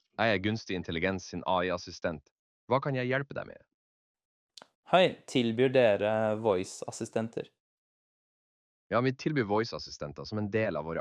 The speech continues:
Speaker 1: A I-løsninger. Våre voice-assistenter kan brukes både for innkommende kundeservice, inbound A I, og for utgående samtaler som lead-generering, outbound A I. De er designet for å effektivisere kundeservice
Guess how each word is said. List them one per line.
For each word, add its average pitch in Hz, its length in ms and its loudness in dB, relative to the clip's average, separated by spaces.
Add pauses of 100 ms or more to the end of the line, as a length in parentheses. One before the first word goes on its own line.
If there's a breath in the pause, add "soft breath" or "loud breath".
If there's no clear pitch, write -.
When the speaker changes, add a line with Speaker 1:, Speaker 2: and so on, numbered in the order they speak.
Speaker 1:
A 90 140 0 (100)
I-løsninger. 73 560 -10 (400)
Våre 110 160 2
voice-assistenter 123 880 -4
kan 85 80 -6
brukes 85 320 -6 (160)
både 92 240 0
for 87 80 -4
innkommende 76 560 -6
kundeservice, 67 680 -10 (420)
inbound 76 400 0
A 76 320 -2
I, 82 100 -14 (460)
og 120 80 -4
for 139 80 0
utgående 90 480 0
samtaler 101 560 -6
som 85 160 -8
lead-generering, 65 760 -6 (420)
outbound 76 480 -2
A 64 300 -8
I. - 140 -20 (680)
De 117 160 4
er 117 80 -2
designet 110 480 -4
for 87 160 -8
å - 80 -6
effektivisere 87 720 -4
kundeservice 101 760 -6